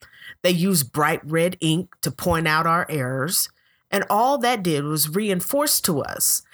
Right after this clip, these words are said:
that the whole point of tests was to show us and the teacher what we do not know and how far we have not come. But as believers, we should have another or a better way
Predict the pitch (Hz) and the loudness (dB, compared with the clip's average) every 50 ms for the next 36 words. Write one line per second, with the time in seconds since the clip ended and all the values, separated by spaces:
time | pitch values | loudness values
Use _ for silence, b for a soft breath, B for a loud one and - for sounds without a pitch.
0 | B B B - 190 185 - 190 175 - 254 269 285 277 - - - 240 214 180 | B B B -4 -4 -2 0 -2 0 2 2 0 0 -2 -4 -4 -2 -2 0 0
1 | 165 147 - - - 339 - - 127 - - - - - - B B B B B | -2 -2 -4 -2 -2 0 0 0 -2 -2 -2 0 0 0 -2 B B B B B
2 | _ 190 180 - - - 175 - - - 202 185 165 185 - - 180 202 277 302 | _ 0 0 0 2 0 0 0 2 2 2 2 0 -2 -2 -2 0 0 2 2
3 | - - - - - - - 185 196 185 170 160 - - - 285 277 - - - | 2 2 0 0 -2 -2 -2 0 0 0 0 -2 -2 -2 -2 -2 -2 -2 -2 -2
4 | - 117 104 113 175 B B B B B _ - 170 170 175 156 156 170 160 147 | 0 0 -2 -4 -4 B B B B B _ -2 -2 -2 0 0 -2 0 0 -2
5 | 139 123 - 208 233 233 233 208 196 202 - - 170 170 190 220 196 143 123 135 | -2 -2 0 0 0 0 0 2 2 0 0 0 0 0 2 2 2 0 0 -2
6 | 123 160 196 b b b b _ _ - 170 160 143 151 165 147 143 135 - - | -2 -4 -6 b b b b _ _ -2 -2 0 0 0 0 0 0 0 -4 -6
7 | - - 240 247 202 135 127 127 123 139 160 - _ _ - 143 151 151 139 143 | -2 0 2 2 2 2 0 -2 -4 -6 -6 -8 _ _ -4 -2 -2 0 0 0
8 | 143 135 120 120 131 131 131 131 135 135 - - - 160 127 - 92 120 120 - | 0 0 0 0 0 -2 0 -2 -2 -4 -6 -6 -4 -2 -2 -2 -4 -6 -10 -14
9 | _ _ _ _ _ _ B B B B B B B - - 262 254 226 190 - | _ _ _ _ _ _ B B B B B B B -2 0 2 2 2 0 0
10 | - 208 190 196 208 262 285 285 320 339 349 339 - - - - _ B B B | 0 -2 0 0 0 0 0 0 0 -2 -2 0 -2 -2 -4 -6 _ B B B
11 | B B B - 180 226 320 339 - - 220 180 165 190 190 170 165 156 151 160 | B B B -4 -2 0 2 2 2 2 0 0 0 -2 0 0 0 -2 0 0
12 | 170 202 220 233 220 226 220 202 - 196 202 196 190 185 185 - _ _ _ _ | 0 0 0 0 0 0 0 0 0 0 0 2 0 0 -2 -6 _ _ _ _
13 | - 175 151 139 - _ - 285 285 226 175 147 135 131 127 139 110 69 73 69 | -4 -4 -4 -6 -4 _ 0 0 2 2 2 0 0 -2 -2 -2 -2 -4 -6 -10